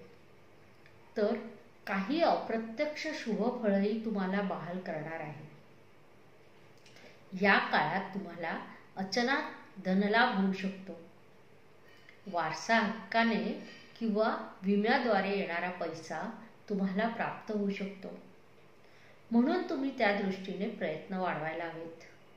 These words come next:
राहूची सातवी दृष्टी तुमच्या कर्मस्थानावर असणार आहे.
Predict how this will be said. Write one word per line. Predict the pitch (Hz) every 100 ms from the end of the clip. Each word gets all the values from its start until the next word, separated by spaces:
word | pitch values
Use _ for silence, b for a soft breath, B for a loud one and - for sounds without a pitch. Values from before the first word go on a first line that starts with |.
| - - - - - - - - B B B -
राहूची | 220 208 233 320 339 370
सातवी | - 208 202 - 277
दृष्टी | 214 202 - 262 254
तुमच्या | 202 196 240
कर्मस्थानावर | - 185 180 214 226 - 196 202 208
असणार | 202 - - 160
आहे. | 165 151 -